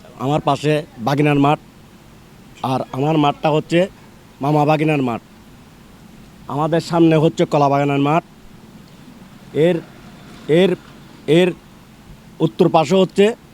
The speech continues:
ইনুস ভাইয়ের মাঠ, বিডি ফুডের মাঠ, এর মধ্যে ওই বাসার আজকালের এই মাঠটা। আমরা যৌথভাবে এই মাঠগুলো করি। ওনারা,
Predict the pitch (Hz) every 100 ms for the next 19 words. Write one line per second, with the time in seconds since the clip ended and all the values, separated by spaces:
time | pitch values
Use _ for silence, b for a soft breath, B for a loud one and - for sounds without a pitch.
0 | - - - - - - 156 156 135 175
1 | 170 156 160 - - - - - - -
2 | - - - - 120 143 131 165 170 165
3 | 165 - _ - - - - - - -
4 | - 127 147 156 147 160 165 170 160 135
5 | 139 165 156 170 160 147 - - 139 131
6 | 127 - 113 - - - - - - -
7 | - - - - - - - 123 165 202
8 | 175 185 202 196 196 196 196 170 156 160
9 | 160 175 170 156 170 - - - - -
10 | - - - - - - - - - 143
11 | 190 190 185